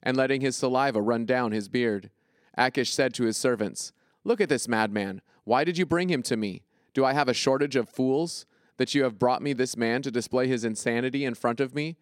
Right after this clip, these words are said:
Should this man enter my house?" First Samuel twenty-two. So David left there and escaped to the cave of Adullam. When his brothers and the rest of his father's family learned about it,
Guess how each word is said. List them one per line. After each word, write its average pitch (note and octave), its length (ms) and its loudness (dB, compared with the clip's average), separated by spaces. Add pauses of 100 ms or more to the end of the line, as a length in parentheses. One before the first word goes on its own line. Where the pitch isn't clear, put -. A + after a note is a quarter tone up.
(240)
Should C3 220 -2
this D#3 200 0
man A#2 380 -2
enter C3 280 -2
my A2+ 180 0
house?" A2 560 -2 (1080)
First - 440 -2
Samuel G#2 720 -2
twenty-two. A#2 800 -2 (400)
So C3 220 2
David C3+ 320 2
left B2+ 300 0
there G2+ 340 0
and B2 100 2
escaped B2+ 540 -2
to C3 100 -4
the A#2+ 80 2
cave B2+ 320 0
of G#2+ 140 -2
Adullam. G#2+ 500 2 (460)
When B2+ 160 0
his B2+ 140 0
brothers C3 440 2
and B2 160 0
the B2 60 2
rest C3 260 0
of C3+ 60 -2
his C3+ 140 0
father's B2+ 380 0
family A#2 320 0
learned C3 260 0
about G2 280 0
it, - 200 -6